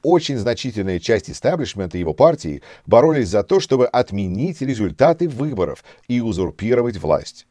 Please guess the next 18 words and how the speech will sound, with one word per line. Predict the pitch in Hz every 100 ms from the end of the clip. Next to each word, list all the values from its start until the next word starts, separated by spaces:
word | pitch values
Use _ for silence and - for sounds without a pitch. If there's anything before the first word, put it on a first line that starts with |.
| _ _ -
Никогда | 170 170 170 160 120 110
не |
было | 87 80
такого, | 78 73 76
чтобы | 67 87 78
изо | 76 80
дня | 80 135
в | 135
день | 82 69 60 _ _ -
усилиями | 92 - 139 127 80
значительной | 73 120 127 156 175 165 170
части | - 131 120 95
истеблишмента | 76 117 123 113 - 73 73
одной | 76 120 143
из | 104
двух | 92 127 -
системообразующих | 110 - 151 151 143 101 131 107 78
партий | - 147 151 - -